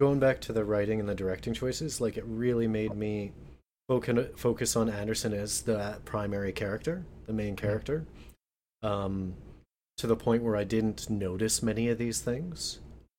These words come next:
Speaker 1: from, um, Dredd.
Speaker 2: Yeah.
Speaker 1: Um, I mean, you, you can't not notice Mama.
Speaker 2: Yeah.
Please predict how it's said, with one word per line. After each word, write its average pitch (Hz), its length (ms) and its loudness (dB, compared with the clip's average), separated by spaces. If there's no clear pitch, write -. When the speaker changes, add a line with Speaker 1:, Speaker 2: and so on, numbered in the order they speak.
Speaker 1:
from, 98 460 0
um, 95 520 -4
Dredd. 110 320 -4
Speaker 2:
Yeah. 110 180 0
Speaker 1:
Um, 98 580 0
I 135 80 2
mean, 127 300 6
you, 139 160 6
you 131 160 -2
can't 127 360 2
not 104 320 0
notice 123 340 0
Mama. 131 300 -2
Speaker 2:
Yeah. 117 220 4